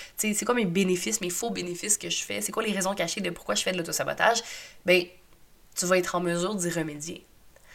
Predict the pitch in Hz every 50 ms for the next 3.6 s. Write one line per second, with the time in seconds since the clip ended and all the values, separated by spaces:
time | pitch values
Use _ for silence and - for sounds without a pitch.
0 | - - - - - 170 - - 165 170 - 180 165 160 175 175 170 170 - -
1 | - 180 175 - 190 - - - - - - - - - 180 185 185 - 269 269
2 | - 240 226 208 214 240 247 240 202 185 170 160 160 165 165 156 - 160 165 -
3 | - 160 165 165 - 170 165 170 180 185 185 -